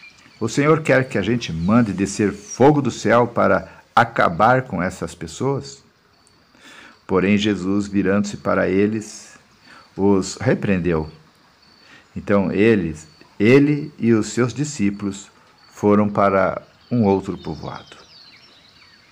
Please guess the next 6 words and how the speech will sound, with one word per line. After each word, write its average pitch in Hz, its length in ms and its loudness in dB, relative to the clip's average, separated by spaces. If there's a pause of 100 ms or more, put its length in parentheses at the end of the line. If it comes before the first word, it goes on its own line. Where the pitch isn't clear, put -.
(1800)
Versículo 135 440 -4
cinquenta - 440 -2
e 92 60 0
sete. - 840 -2 (1040)
Algumas 98 520 0
pessoas 120 920 -4